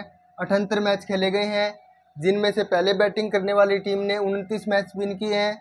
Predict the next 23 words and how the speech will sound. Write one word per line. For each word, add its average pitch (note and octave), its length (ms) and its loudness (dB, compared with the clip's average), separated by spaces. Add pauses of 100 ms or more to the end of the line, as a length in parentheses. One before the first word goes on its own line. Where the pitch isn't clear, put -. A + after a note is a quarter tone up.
(160)
और G3 200 2
पहले F3+ 280 4
bowling A3 320 4
करने G3+ 240 0
वाली G3+ 260 4
team G3 240 -2
ने G3 180 0 (500)
इकतीस G#3 500 -4
match G3 220 -2
win G3+ 220 -4
किए G3+ 200 2
हैं। G3+ 200 -2 (460)
तो G3+ 140 2
दोस्तों, G#3+ 380 2
कहीं F#3+ 220 0
ना G#3 80 -6
कहीं G3 160 4
यहाँ F3+ 180 2
पर G3+ 240 2 (440)
toss G#3 220 4
जीतने G#3 340 -2
वाली G3 260 4
team G3+ 240 -2